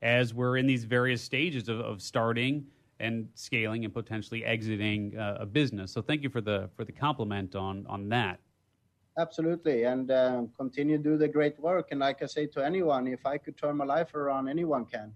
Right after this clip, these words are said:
Speaker 2: We just have to learn how to follow the certain principles of life and, uh, be-, believe in ourselves. That's all.
Speaker 1: Yeah, absolutely. And so for those who are looking to connect with you further, by the way,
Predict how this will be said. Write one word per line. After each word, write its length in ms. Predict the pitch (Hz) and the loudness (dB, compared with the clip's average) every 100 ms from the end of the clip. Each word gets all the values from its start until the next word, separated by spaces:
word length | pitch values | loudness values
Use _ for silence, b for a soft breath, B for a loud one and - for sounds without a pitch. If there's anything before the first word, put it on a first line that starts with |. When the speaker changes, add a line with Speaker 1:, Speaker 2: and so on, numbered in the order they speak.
| - | -20
Speaker 2:
We 80 | - | -8
just 240 | 120 - | -8 -4
have 160 | 131 - | -6 -4
to 80 | |
learn 240 | 131 135 135 | 0 0 0
how 160 | 135 - | -4 -4
to 180 | 135 127 | -8 -6
follow 340 | - 135 143 | -2 0 0
the 140 | 135 131 | -4 -6
certain 360 | 135 131 131 | -4 -4 -4
principles 540 | 120 143 151 139 135 131 | -4 -4 -4 -10 -14 -8
of 100 | 123 | -2
life 260 | 165 190 - | 0 0 -6
and, 200 | 123 117 | -8 -4
uh, 120 | 113 110 b b b b _ - | -6 -6 b b b b _ 0
be-, 180 | 131 127 | 0 0
believe 420 | 120 123 143 190 | 0 2 2 4
in 100 | 151 | 4
ourselves. 380 | 117 - 110 - | 2 0 -4 -4
That's 200 | 123 139 | -6 0
all. 320 | 175 120 - _ 101 101 _ _ | 0 0 -6 _ -18 -18 _ _
Speaker 1:
Yeah, 180 | 110 101 | -2 0
absolutely. 840 | 98 110 - 113 110 110 104 104 - | 0 0 -2 -2 0 0 0 0 2
And 180 | 120 113 | 2 2
so 380 | 147 131 127 | 4 4 4
for 160 | 123 127 | 0 0
those 480 | 135 147 143 139 - | 4 4 4 0 -2
who 360 | 135 131 127 | -2 0 2
are 160 | 117 117 | 2 2
looking 360 | 123 123 127 117 | 2 0 0 0
to 120 | 123 | -2
connect 440 | - 120 120 - | 0 2 2 0
with 160 | 117 - | -6 -6
you 80 | 101 | -4
further, 580 | - 143 135 135 123 b b b b | 2 4 6 4 4 b b b b
by 160 | 123 170 | 0 2
the 100 | 156 | 4
way, 300 | 139 123 | 4 2